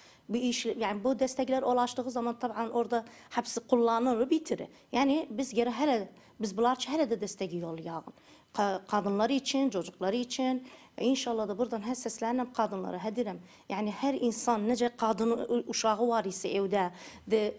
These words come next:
dəstəyə ehtiyacı var isə, indi orada da analar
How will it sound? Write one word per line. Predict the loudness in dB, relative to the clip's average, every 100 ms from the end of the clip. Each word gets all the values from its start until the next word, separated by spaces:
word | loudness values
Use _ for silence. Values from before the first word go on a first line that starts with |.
| -2
dəstəyə | 0 0 0 0
ehtiyacı | -2 -2 0 2 4
var | 2 2
isə, | -2 0 2
indi | 4 4 4
orada | 2 2 0
da | 2
analar | 2 2 2 2